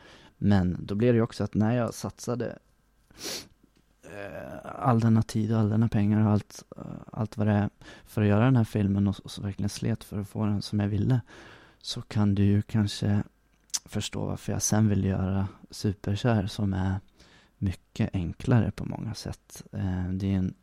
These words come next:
enkel historia som man, eh, inte behöver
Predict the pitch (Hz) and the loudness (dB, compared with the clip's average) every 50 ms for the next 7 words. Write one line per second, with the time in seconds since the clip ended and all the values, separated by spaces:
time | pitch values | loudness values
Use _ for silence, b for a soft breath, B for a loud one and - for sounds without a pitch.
0 | _ _ _ - 113 107 98 95 101 - - - 98 104 98 - - - 113 104 | _ _ _ 0 2 2 2 0 -2 -6 -6 -6 -4 -4 -6 -6 -4 -2 -2 -2
1 | 98 98 104 98 95 101 - - - _ - - - 104 98 98 98 95 92 - | -2 -4 -4 -4 -6 -6 -6 -8 -10 _ -14 -8 -4 -2 -2 -2 -2 -2 -4 -6
2 | - B B B B B B B B B B B B B B _ _ _ _ _ | -10 B B B B B B B B B B B B B B _ _ _ _ _
3 | - - - - 69 71 - - 64 64 - - - - 107 104 - - 104 104 | -18 -14 -12 -10 -10 -10 -10 -10 -10 -12 -12 -12 -8 -6 -8 -8 -6 -6 -4 -4
4 | 101 82 85 - 50 - 90 - - | -4 -4 -4 -6 -6 -8 -8 -8 -12